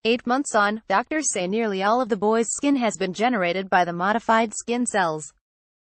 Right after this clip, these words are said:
He is now able to play football and does not even have to take medication. Doctor Tobias Rothoft, one of the doctors originally looking after the boy, said, "This kid is back to his normal life again. That's what we dreamed of doing, and it was possible."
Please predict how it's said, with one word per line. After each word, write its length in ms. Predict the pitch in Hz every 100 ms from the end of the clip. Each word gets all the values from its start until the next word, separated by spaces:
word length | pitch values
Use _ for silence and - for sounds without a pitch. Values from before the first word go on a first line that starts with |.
| _
He 180 | - 262
is 100 | 202
now 220 | 175 165
able 260 | 196 233 262
to 80 |
play 320 | 285 226 202 226
football 500 | - 294 196 180 190
and 140 | - 180
does 180 | 175
not 240 | 180 208 226
even 280 | 220 233 214
have 180 | 196
to 80 | -
take 240 | 202 196 202
medication. 680 | 190 180 208 240 175 160 - _ _ _ _ _ _
Doctor 300 | 226 240 196
Tobias 460 | 185 190 208 254 254
Rothoft, 500 | 226 226 226 220 - -
one 240 | 180 185
of 100 | 175
the 80 | 175
doctors 500 | 180 175 - 247 247
originally 560 | 240 294 - 285 226
looking 340 | 196 196 202 185
after 220 | 175 190
the 120 | 180
boy, 320 | 180 190 165 160
said, 240 | - 185
"This 160 | 254 -
kid 160 | 247
is 140 | 214 -
back 240 | 180 220
to 100 | 220
his 160 | 196 190
normal 320 | 240 294 302
life 220 | 220 220
again. 420 | 190 175 170 170 - _ _ _ _ _ _
That's 240 | 208 254 -
what 120 | -
we 120 | 196
dreamed 340 | 156 226 277
of 140 | 220 151
doing, 320 | 247 226 196
and 100 | 220
it 140 | 285
was 160 | 285 262
possible." 580 | 285 226 - 180 175